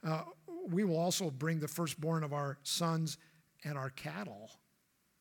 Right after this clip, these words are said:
Wow, now it's getting beyond just a buck out of my wallet. This is saying, "I commit my entire family to you." It's comprehensive. Firstborn, sons, and animals.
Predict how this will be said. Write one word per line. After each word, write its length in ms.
Wow, 380
now 180
it's 140
getting 260
beyond 400
just 240
a 40
buck 280
out 100
of 60
my 140
wallet. 500
This 180
is 80
saying, 320
"I 140
commit 340
my 120
entire 400
family 680
to 440
you." 440
It's 180
comprehensive. 920
Firstborn, 1000
sons, 400
and 100
animals. 480